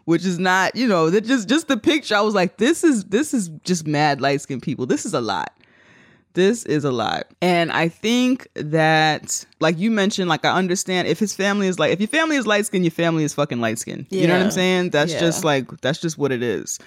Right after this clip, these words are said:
Speaker 1: But I do feel like each of his programs, there are opportunities to cast people outside of the family. And unfortunately, there's, I think there's been a consistent failure to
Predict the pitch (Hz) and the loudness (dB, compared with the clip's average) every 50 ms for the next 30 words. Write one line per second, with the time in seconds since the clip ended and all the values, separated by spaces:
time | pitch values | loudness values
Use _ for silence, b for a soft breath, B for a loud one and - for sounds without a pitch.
0 | B B B B B B B 117 160 160 147 - - 156 160 156 143 165 208 226 | B B B B B B B 0 2 2 2 2 2 0 0 0 2 2 4 4
1 | 226 233 226 - - 208 208 208 202 190 180 165 160 156 151 151 139 120 - - | 4 4 0 -2 -2 0 0 2 2 2 2 2 4 4 4 2 2 0 -4 -10
2 | - _ _ _ _ _ - 226 269 285 - 294 277 294 247 220 - - 254 196 | -20 _ _ _ _ _ 2 4 4 4 4 2 2 2 0 0 -2 -2 0 0
3 | 196 175 165 180 175 170 170 156 147 160 160 156 - 143 175 175 - 170 - - | 0 2 2 2 2 2 2 0 0 0 2 2 2 2 0 0 -2 -4 -4 -2
4 | 190 180 175 175 175 175 175 - - 147 - - 165 151 151 156 - - 175 151 | -2 -2 0 0 -2 -4 -4 -6 -8 -8 -4 -2 0 0 0 0 -2 -4 -6 -6
5 | - 143 127 - 120 139 - - - 131 135 139 139 143 143 127 - - - 131 | -4 -2 0 0 0 0 -2 -2 0 2 4 4 4 2 0 -2 -4 -4 -2 -2
6 | 131 131 127 127 127 123 123 - - _ _ _ _ - 131 127 135 - - 151 | -2 0 -2 -2 -4 -6 -8 -14 -20 _ _ _ _ -16 -10 -10 -8 -6 -2 0
7 | 151 170 190 208 220 226 247 269 285 - - - 143 139 135 135 131 - - 131 | 0 0 0 0 -2 -2 -2 -4 -4 -6 -6 -4 -4 -2 -2 -4 -6 -6 -6 -6
8 | 147 - - 185 202 208 208 - - 190 175 156 156 156 151 147 143 143 143 139 | -8 -4 -2 0 0 0 0 -2 -2 -2 -2 0 0 0 0 0 -2 -2 -4 -4
9 | 143 143 - _ _ _ _ - - - 139 151 156 156 147 139 - - 147 - | -6 -8 -10 _ _ _ _ -18 -16 -6 -2 2 2 2 2 2 0 -2 -4 -2
10 | _ - 196 202 196 185 165 156 156 160 151 151 - 147 139 - 156 156 - - | _ 0 0 0 0 0 -2 -2 0 -2 -2 -2 -2 -4 -6 -4 -4 -4 -4 -4
11 | 151 139 - - 143 147 147 147 151 135 131 127 120 - - - 170 165 156 147 | -6 -8 -6 -2 0 2 2 2 2 2 0 -2 -4 -6 -8 -4 -2 0 2 2
12 | 143 135 135 135 131 127 135 | 2 2 0 0 0 -2 -4